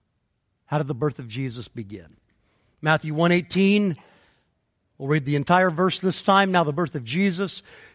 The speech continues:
Christ took place in this way. When his mother Mary had been betrothed to Joseph, before they came together, she was found to be with child from the Holy Spirit." How did Christmas begin?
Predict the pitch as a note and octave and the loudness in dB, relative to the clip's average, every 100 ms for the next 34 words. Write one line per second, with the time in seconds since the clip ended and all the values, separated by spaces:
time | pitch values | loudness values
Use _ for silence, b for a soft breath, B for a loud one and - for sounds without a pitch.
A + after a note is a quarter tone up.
0 | B G3+ G3 F#3 - D#3+ - - F#3 F#3+ | B 2 4 2 -4 -10 -8 2 4 4
1 | - - D#3 D3 D3+ C#3+ D3+ D3+ B2+ A#2+ | 2 -4 -4 -2 -2 0 2 2 0 -4
2 | B B B D#3+ C3+ E3+ D3+ C#3 E3 G3 | B B B -4 0 0 0 0 2 4
3 | G#3 G#3+ G3 B B E3+ D3 F3 C#3+ - | 4 2 0 B B -2 0 -2 -2 -2
4 | G3+ G3 C#3+ D3 G#2+ E3+ G#3+ G#3 A3+ A3 | 4 4 4 -4 0 4 4 4 2 2
5 | - B B E3 D#3 E3 D#3+ - E3+ D#3 | -4 B B -6 0 2 2 2 0 0
6 | C#3 B2 G3 G#3+ A3 A3 - B - F#3+ | -4 2 4 6 4 4 0 B -8 -4
7 | D3+ B2+ - G3 A3 A3+ F#3 E3 C#3+ C3+ | -2 -4 2 4 4 0 -4 -6 -6 -6
8 | - G#3 A3 A3+ A3+ D3 F#3+ F3 D#3+ F#3+ | 4 6 8 8 4 2 0 2 2 4
9 | F#3+ - - F3 C#3 A2+ B B B E3 | 2 0 -2 0 0 -2 B B B 4
10 | G3+ G#3 F3+ C#3 - G3+ - F#3+ F3 - | 4 4 -2 -6 -2 -2 -2 -4 -4 -4
11 | D3+ D#3 A#2 D3 C3 A#2+ | -4 -4 0 -2 0 -4